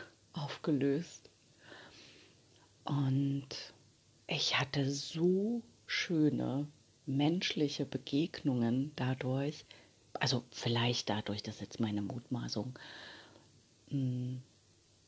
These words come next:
dass ich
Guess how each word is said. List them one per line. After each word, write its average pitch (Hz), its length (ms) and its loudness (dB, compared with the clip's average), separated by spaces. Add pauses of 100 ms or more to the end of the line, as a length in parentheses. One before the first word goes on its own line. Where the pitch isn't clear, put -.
(1900)
dass 123 340 -8
ich - 760 -4